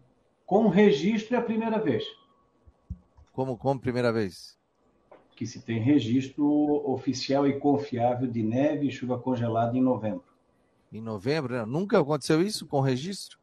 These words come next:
Speaker 1: Não, tem relatos de neve
Speaker 2: Sim.
Speaker 1: em, em setenta e seis, em noventa e nove, mas confiável, visível, tudo bonitinho, é a primeira vez desde mil oitocentos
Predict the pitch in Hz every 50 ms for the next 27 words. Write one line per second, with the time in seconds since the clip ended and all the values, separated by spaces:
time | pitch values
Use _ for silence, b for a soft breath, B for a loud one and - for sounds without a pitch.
0 | _ _ - 285 294 294 - 127 123 135 165 - 151 - - - 233 262 226 208
1 | 262 269 226 214 208 196 151 - - 123 113 107 120 120 113 117 135 151 160 143
2 | 139 143 131 110 110 107 107 - _ - - 113 - 120 117 113 107 104 - -
3 | - - - 120 117 117 151 151 - - - - 143 147 135 113 101 98 104 104
4 | 110 110 107 - 120 120 120 - 127 127 127 127 131 131 123 113 101 98 - -
5 | _ _ _ _ _ _ _ _ _ - 113 117 117 - - - 147 151 147 147
6 | - 135 127 123 139 151 151 135 117 107 107 104 - - - _ _ 104 101 -
7 | 120 123 117 104 - - 120 147 170 156 139 107 110 107 - - 139 147 131 123
8 | 110 120 127 123 120 107 - - 143 160 175 180 180 170 - - 147 139 139 151
9 | 156 156 147 - - 139 160 165 - - - _ _ _ _ _ _ _ _ _
10 | _ - 117 131 147 160 156 143 135 139 139 135 143 156 160 156 151 135 - -
11 | - - - 143 143 139 -